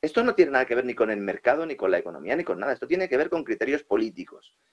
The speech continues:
Y además, con poner a las empresas nacionales al servicio de la otan.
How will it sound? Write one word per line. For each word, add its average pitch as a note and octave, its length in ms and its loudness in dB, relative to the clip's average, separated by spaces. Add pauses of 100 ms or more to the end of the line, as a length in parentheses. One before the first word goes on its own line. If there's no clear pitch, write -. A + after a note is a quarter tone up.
(180)
Y A#2 120 6
además, G3+ 460 4
con B2+ 240 0
poner D3 320 4
a A#2+ 80 4
las A#2 180 4
empresas B2 440 2
nacionales D#3 580 0
al - 100 -2
servicio C3 340 -2
de C#3 80 2
la G2+ 120 4
otan. - 260 -10